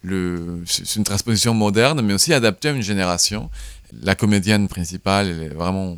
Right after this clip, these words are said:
vraiment très, très, très, enfin, il porte le film et c'est très émouvant. Et puis, c'est une, c'est une très belle découverte, en fait.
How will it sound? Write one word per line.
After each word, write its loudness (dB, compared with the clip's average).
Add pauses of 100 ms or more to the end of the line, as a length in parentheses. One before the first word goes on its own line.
(180)
vraiment -6
très, -8
très, -10
très, -16 (400)
enfin, 2
il 2
porte 0
le -6
film -4 (380)
et 2
c'est 2
très 0
émouvant. 0 (500)
Et 0
puis, 0
c'est 4
une, 6
c'est 0
une 4
très 2
belle 6
découverte, -2
en -12
fait. -16